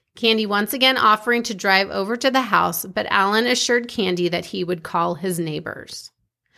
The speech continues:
Alan called Richard again, and this time his voice was desperate. "Richard,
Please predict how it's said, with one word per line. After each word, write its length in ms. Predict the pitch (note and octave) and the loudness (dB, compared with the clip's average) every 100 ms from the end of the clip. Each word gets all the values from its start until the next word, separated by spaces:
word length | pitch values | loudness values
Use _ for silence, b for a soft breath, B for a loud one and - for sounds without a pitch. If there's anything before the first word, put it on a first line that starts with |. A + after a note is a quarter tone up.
| b b b _ | b b b _
Alan 280 | G#3 G#3 A#3+ | 2 4 2
called 240 | C4+ C#4 A#3+ | 2 2 4
Richard 360 | A#3+ A#3+ B3 - | 2 2 -4 0
again, 800 | A3 F#3+ F3+ A#3 A#3+ G#3 F3 F3 - | -2 -2 -2 2 4 4 0 -4 -2
and 180 | A3 | 0
this 200 | A3+ B3 | 2 2
time 260 | - C4+ A#3+ | 0 0 0
his 200 | G#3+ G#3 | -2 -6
voice 380 | F#3+ G3 F#3 - | -2 0 0 -4
was 200 | F#3+ E3+ | -6 -2
desperate. 680 | F3+ E3 - E3 D#3+ E3 _ b b b - | -2 -2 -4 -8 -8 -10 _ b b b -16
"Richard, 760 | F3 F#3+ G#3 - G3+ E3+ D#3 | -4 -2 0 -2 0 -2 -4